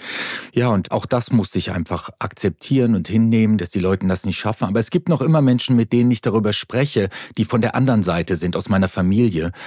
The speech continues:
mit denen ich den Kontakt nicht abgebrochen habe, weil es Familie ist oder die nicht mit mir. Und ich merke, dass diese Mechanismen einfach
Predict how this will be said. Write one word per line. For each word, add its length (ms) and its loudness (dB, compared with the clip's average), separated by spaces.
mit 160 -2
denen 200 4
ich 100 -4
den 140 0
Kontakt 380 -2
nicht 220 0
abgebrochen 640 -4
habe, 260 -4
weil 140 -2
es 120 -4
Familie 520 0
ist 160 -4
oder 220 -2
die 140 0
nicht 200 2
mit 180 -2
mir. 360 2
Und 140 0
ich 140 0
merke, 320 2
dass 140 0
diese 240 2
Mechanismen 600 2
einfach 300 -2